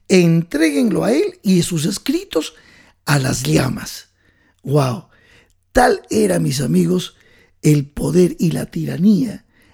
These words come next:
en contra de los reformadores y la palabra de Dios. Pero mi gente linda, estamos hablando de la palabra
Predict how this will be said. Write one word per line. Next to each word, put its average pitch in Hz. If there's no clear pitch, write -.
en 156
contra 247
de 160
los 151
reformadores 233
y 208
la 202
palabra 214
de 196
Dios. -
Pero 147
mi 139
gente 160
linda, 156
estamos 180
hablando 185
de 165
la 147
palabra 180